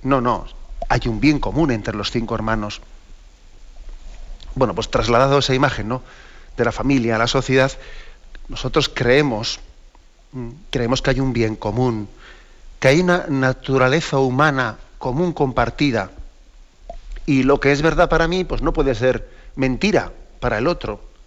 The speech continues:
Por supuesto que ya sabemos que, pues, que tenemos que también que respetar, eh,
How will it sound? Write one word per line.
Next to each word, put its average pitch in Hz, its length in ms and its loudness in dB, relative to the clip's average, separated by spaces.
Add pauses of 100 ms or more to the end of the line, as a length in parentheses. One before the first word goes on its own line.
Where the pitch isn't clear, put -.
(1160)
Por - 120 -14
supuesto 131 480 -2
que 120 100 -2
ya 107 60 -2
sabemos 107 340 -2
que, 123 180 -4 (360)
pues, - 160 -8
que 113 120 -6
tenemos 107 300 -2
que - 80 -2
también 117 260 0
que 120 120 0
respetar, 120 840 0 (1300)
eh, 64 120 -8